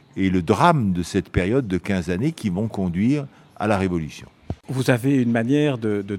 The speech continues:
Speaker 2: dresser le, le portrait de cet homme, euh, Louis seize, comme, comme un, un, un portraitiste, c'est-à-dire qu'on voit en même temps l'homme, on voit ses hésitations, on voit ses faiblesses, on,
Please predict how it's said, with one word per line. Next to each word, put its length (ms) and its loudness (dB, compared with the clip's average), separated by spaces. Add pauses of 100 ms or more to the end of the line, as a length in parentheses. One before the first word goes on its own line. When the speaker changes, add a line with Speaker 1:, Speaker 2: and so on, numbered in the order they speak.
Speaker 2:
dresser 440 -2
le, 260 -2
le 140 -2
portrait 460 -6
de 80 -4
cet 320 -8
homme, 340 0
euh, 320 -6
Louis 400 -2
seize, 640 -4 (360)
comme, 380 0
comme 240 -2
un, 360 -4
un, 260 -8
un 80 -6
portraitiste, 640 -4
c'est-à-dire 280 0
qu'on 200 -2
voit 240 -2
en 80 0
même 180 -2
temps 300 -4
l'homme, 280 0
on 100 -4
voit 360 -6 (200)
ses 180 -4
hésitations, 720 -2
on 20 -4
voit 120 -4
ses 140 -8
faiblesses, 460 -2
on, 140 -4